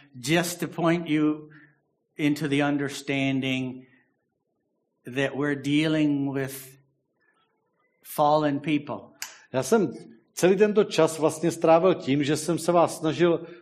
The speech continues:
Speaker 2: no, jsem vám snažil poukázat na to, že když,
Speaker 1: <laughs>
Speaker 2: že při jednání s dětmi jednáme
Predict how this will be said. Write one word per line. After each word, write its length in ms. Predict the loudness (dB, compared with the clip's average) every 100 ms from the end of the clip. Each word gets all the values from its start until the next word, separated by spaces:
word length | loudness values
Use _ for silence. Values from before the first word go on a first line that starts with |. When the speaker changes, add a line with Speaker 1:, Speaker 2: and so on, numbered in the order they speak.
| -2
Speaker 2:
no, 220 | 0 2
jsem 160 | 2 2
vám 140 | 2
snažil 280 | 0 0 2
poukázat 600 | 4 4 6 6 6 0
na 140 | 0
to, 380 | -4 -8 -10 -12 -18 _ _ _
že 180 | 0 0
když, 320 | 2 0 -2
Speaker 1:
<laughs> 40 | -4
Speaker 2:
že 420 | 2 2 2 -2 -10 -20 _ _ -10 -8
při 160 | 4
jednání 460 | 4 6 4 2 0
s 60 | 0
dětmi 300 | -2 0 4
jednáme 680 | 4 4 4 4 4 2